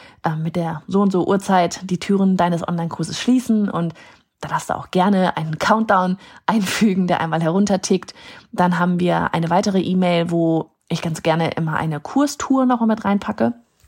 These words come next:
So von wegen, ähm, wir versenden da echt gerne am letzten Tag diese, diese Kurstour, weil keiner kauft gerne die Katze im Sack. Ne? Wissen wir alle. Und so kannst du einfach schon mal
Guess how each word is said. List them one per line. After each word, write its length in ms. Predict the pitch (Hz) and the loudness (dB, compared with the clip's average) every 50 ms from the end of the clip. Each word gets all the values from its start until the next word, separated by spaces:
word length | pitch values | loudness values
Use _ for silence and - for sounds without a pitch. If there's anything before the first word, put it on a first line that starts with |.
| _ _ _ _ _ _ _ _ _ - - - | _ _ _ _ _ _ _ _ _ -20 -18 -12
So 120 | - - 165 | -8 -8 -6
von 200 | - 175 170 160 | -4 -4 -2 0
wegen, 280 | 165 165 180 170 - - | 0 0 0 0 -2 -2
ähm, 300 | 160 160 160 160 160 160 - - - - - - - - - - | -4 -4 -4 -4 -6 -8 -10 -14 -18 -20 -20 -20 -20 -20 -8 -2
wir 80 | 180 | 0
versenden 340 | 170 175 170 175 180 175 175 | 2 2 2 2 2 0 0
da 80 | 151 - | 0 -2
echt 160 | - 170 - | -2 -2 -2
gerne 240 | - 170 175 170 - | 0 0 0 0 0
am 80 | - | 0
letzten 240 | 165 170 - - 185 | -2 -2 -2 -4 -4
Tag 220 | - 175 175 - - | -4 -4 -6 -4 -4
diese, 240 | 175 170 170 165 | -2 0 0 -2
diese 180 | - - - 165 | -2 -4 -6 -8
Kurstour, 500 | - - - 180 175 - - 185 175 160 | -4 -2 -2 -2 -2 -2 -2 0 0 2
weil 340 | 165 160 160 160 165 165 - _ - | 2 2 4 4 2 2 0 _ -4
keiner 240 | - - 185 180 175 | -2 0 0 0 0
kauft 640 | - - 180 170 - - - - - - - - | 0 0 0 -2 -2 -6 -12 -18 -18 -18 -8 -6
gerne 200 | 175 165 175 165 | -4 -2 0 -2
die 60 | 160 | -2
Katze 280 | 156 - 139 - - 110 | -4 -4 -6 -6 -4 -4
im 80 | 156 | -4
Sack. 240 | 156 160 156 - - - - - - - - - _ - | -4 -4 -6 -6 -12 -20 -20 -20 -20 -20 -20 -20 _ -2
Ne? 140 | - 233 294 - - - | 0 0 0 0 -2 -4
Wissen 180 | 185 170 151 139 | -2 -2 -2 -2
wir 100 | - - | -2 0
alle. 180 | 156 190 190 - - - - - - _ | 0 0 0 -2 -6 -16 -20 -20 -8 _
Und 240 | 175 175 180 170 - | 0 0 0 2 0
so 80 | 180 | 0
kannst 220 | - - 196 190 - | 0 0 0 0 0
du 60 | - | -2
einfach 160 | - 196 196 | -2 -2 -2
schon 160 | - - 196 | 0 2 2
mal 220 | 190 180 175 175 | 2 2 2 -2